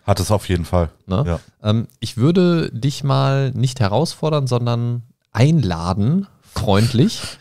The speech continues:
Speaker 1: <laughs>
Speaker 2: ähm, dir vielleicht nachher mal ein, zwei, drei kurze Sachen anzuschauen.
Speaker 1: Ja.
Speaker 2: Ähm, nicht, nicht mit dem Ziel, dir die, äh, Buchse voll zu scheißen, sondern, ähm, einfach des Erlebnisses wegen, weil ich die als Erfahrung ganz cool finde.
Speaker 1: Ja, ja, das mit der Schaukel, wovon du mir mal erzählt hast?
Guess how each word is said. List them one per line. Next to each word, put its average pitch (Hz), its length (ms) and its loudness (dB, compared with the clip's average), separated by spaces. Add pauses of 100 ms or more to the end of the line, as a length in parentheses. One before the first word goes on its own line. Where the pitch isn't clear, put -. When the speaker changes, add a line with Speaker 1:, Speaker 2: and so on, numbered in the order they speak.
(180)
Speaker 1:
<laughs> - 360 -20
Speaker 2:
ähm, 123 580 2
dir 117 180 -2
vielleicht 120 480 -2
nachher 127 320 2
mal 127 420 2 (160)
ein, 127 260 2
zwei, 117 420 0
drei 113 520 0
kurze 127 400 -2
Sachen 107 300 0
anzuschauen. 113 800 0
Speaker 1:
Ja. 190 120 4
Speaker 2:
Ähm, 110 200 2
nicht, 135 160 2
nicht 151 160 0
mit 139 120 -2
dem 120 480 -4
Ziel, 123 480 -2
dir 107 260 -2
die, 101 260 0
äh, 98 160 0
Buchse 143 340 -4
voll 127 260 -2
zu 135 100 -2
scheißen, 123 480 0
sondern, 104 420 -2
ähm, 98 420 -4
einfach 107 240 -4
des 101 140 -8
Erlebnisses 101 500 -2
wegen, 101 200 0
weil 95 80 2
ich 98 80 -4
die 98 120 0
als 92 140 0
Erfahrung 98 440 2
ganz 90 260 -4
cool 92 100 0
finde. - 320 -12
Speaker 1:
Ja, 85 240 -2
ja, 87 140 -2
das - 180 0
mit 104 100 0
der 90 80 2
Schaukel, 143 400 0
wovon 175 280 -4
du 165 80 0
mir 170 80 -2
mal 165 140 -2
erzählt 160 340 -6
hast? 196 240 -8